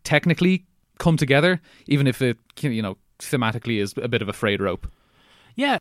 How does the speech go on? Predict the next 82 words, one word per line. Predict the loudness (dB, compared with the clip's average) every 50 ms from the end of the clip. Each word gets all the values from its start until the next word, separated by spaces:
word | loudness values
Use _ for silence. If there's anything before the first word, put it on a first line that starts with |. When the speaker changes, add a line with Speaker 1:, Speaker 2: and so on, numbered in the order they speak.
| _ -8
Speaker 2:
it | -10 -10 -8 -6 -6
ended | -4 -2 -2 -2
up | -4 -4 _
being | -6 -6 -6 -6
quite | -4 -4 -4 -2 -2
high | -2 -4
for | -4 -4 -6
me. | -8
It | -6 -4
just | -4 -4 -4 -4 -6
missed | -10 -10 -10
my | -8 -10 -10
top | -8 -8 -8 -8 -8
ten, | -8 -8 -8 -8 -10 -14 -14 _
and | -6 -6 -6 -6 -10 -14 -18 -20 _ _ _ _ _
I | -4 -2
liked | 0 0 0 -2 -2
The | -4
Lighthouse. | -4 -4 -4 -6 -6
I, | -6 -6 -6 -4
I | -2 0
Speaker 1:
Hmm. | 0 0
Speaker 2:
would | 0 -2 -4
give | -8 -10
it | -10
four | -10 -8 -8 -8
stars. | -8 -6 -6 -6 -4 -6 -6 -10 -12 -16 -20 -18
Like, | -12 -10 -8 -4 2
Speaker 1:
Yeah, | 2 4 4 4 4
Speaker 2:
when | 4 2
it |
came | 2 0
Speaker 1:
I, |
Speaker 2:
out | 0 0
Speaker 1:
I |
Speaker 2:
of | 0
it | 0
Speaker 1:
think | 0 0
I | 0
Speaker 2:
originally, | -2 -2 -2
Speaker 1:
did | -4 -4
Speaker 2:
I | -2
saw | 0 0 0
it |
Speaker 1:
too, | 0 -2
Speaker 2:
twice | -2 -4 -4 -4
Speaker 1:
yeah. | -6
Speaker 2:
in | -10
the | -10
cinema. | -10 -12 -10 -10 -10 -12 -12
Speaker 1:
Yeah. | -12 -12 -12 -12 -14 _ _
Speaker 2:
I | -4 -4
d-, | -4 -4 -8 -10 -6
was | -6 -4 -4
a | -4
bit | -6 -8 -8 -8
frustrated | -6 -8 -6 -6 -4 -4 -2 -2 -2
with | -6 -6 -6
it | -8 -10
for | -8 -6 -6 -6 -6 -8 _ _
that | -4 -4 -2
reason | -2 -4 -6 -6 -6
we | -4 -2
Speaker 1:
Yeah. | 0 0
Speaker 2:
talked | 0 0
about | -2
in | -6
the | -6
Willem | -8 -10 -10
Dafoe | -12 -10 -6 -4
Speaker 1:
Yeah. | -4 -4
Speaker 2:
episode, | -4 -6 -6 -8
that | -8 -8 -10 -10 -10
it, | -8 -10 -10 -10 -10 -10 -8
I, | -6 -6 -6 -6 -8 -10
I'm, | -10 -10 -10 -10 -12 -6
I | -2 -2 -2 -2 -4 _
wonder | -6 -4 -2 -2 -2 -2 -4 -4
how | -4 -4 -4
much | -4 -4 -6 -6 -6
it | -6 -6
actually | -6 -6 -8 -8 -8 -6 -6 -6 -6 -6 -8 -10